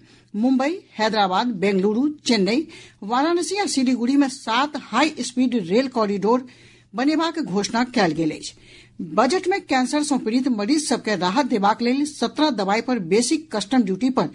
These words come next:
छूट देबाक प्रस्ताव कयल गेल अछि। वित्त मंत्री कपड़ा सेक्टर के लेल एकीकृत कार्यक्रमक प्रस्ताव कयलनि। प्रधानमंत्री नरेंद्र मोदी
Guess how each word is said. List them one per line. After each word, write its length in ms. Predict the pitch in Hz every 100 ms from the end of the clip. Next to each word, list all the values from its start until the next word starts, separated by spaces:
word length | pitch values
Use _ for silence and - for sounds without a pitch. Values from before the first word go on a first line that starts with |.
| - - -
छूट 220 | - 339 269
देबाक 380 | 240 190 202 -
प्रस्ताव 320 | 196 180 180 -
कयल 180 | 240 175
गेल 220 | 165 156
अछि। 320 | 190 165 - _ _ _ - -
वित्त 220 | 240 302
मंत्री 320 | 392 349 349 415
कपड़ा 360 | 294 269 302
सेक्टर 340 | 311 262 269 294
के 160 | 277
लेल 240 | 226 269 254
एकीकृत 500 | 240 233 - 269 294
कार्यक्रमक 580 | 214 196 196 196 226 269 - - -
प्रस्ताव 380 | 277 262 196 151 -
कयलनि। 300 | 196 208 147 - _ _ - _ - - - -
प्रधानमंत्री 520 | 254 277 349 359 320 440
नरेंद्र 320 | 370 277 285
मोदी 260 | 269 285